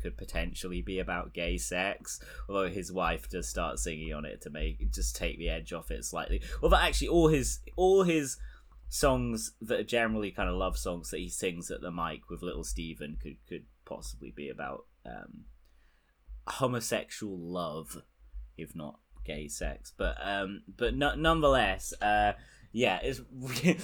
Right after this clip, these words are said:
really funny, like, how he's just kind of, like, j-, it's just, like, ramming in the,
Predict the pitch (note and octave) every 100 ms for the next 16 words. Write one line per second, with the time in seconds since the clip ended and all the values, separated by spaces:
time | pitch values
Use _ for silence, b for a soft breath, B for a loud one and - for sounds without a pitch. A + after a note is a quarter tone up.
0 | A3 C#3+ E3 F3+ D#3+ D3+ - C#3 B2+ G#2+
1 | G2 F#2+ F#2 F2+ F#2 F2 G2+ F#2 - F#2
2 | - F#2+ F2 E2+ F2 E2+ E2+ - B B
3 | - C3+ C3 A2+ A2+ A2 G#2+ F#2+ G#2+ A#2+
4 | A2 G#2+ G2 F2+ F#2 F2+ E2+ F2+ F2